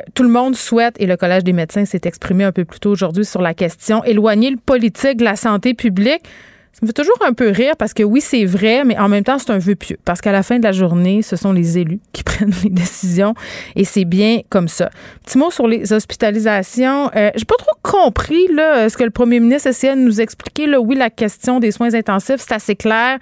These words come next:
Euh, il nous dit qu'il faudrait être prudent quand on regarde les hospitalisations, notamment les causes, euh, d'hospitalisation, les décès aussi, la façon dont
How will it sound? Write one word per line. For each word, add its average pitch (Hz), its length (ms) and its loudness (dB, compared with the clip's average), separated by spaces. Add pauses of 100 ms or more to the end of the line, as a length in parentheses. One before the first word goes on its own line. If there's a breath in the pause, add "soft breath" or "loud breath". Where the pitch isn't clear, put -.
(560 loud breath)
Euh, 202 340 4
il 208 80 4
nous 233 80 6
dit 220 160 -2
qu'il - 140 -8
faudrait 247 340 0
être 269 100 -4
prudent 262 520 0
quand 247 220 0
on 226 100 2
regarde 233 400 0
les 220 180 2
hospitalisations, 214 1040 0
notamment 208 400 2
les 226 180 2
causes, 208 640 0
euh, 170 360 2
d'hospitalisation, 190 880 0
les 226 200 4
décès 202 540 0
aussi, 190 300 -2
la 196 160 2
façon 202 380 0
dont 202 160 2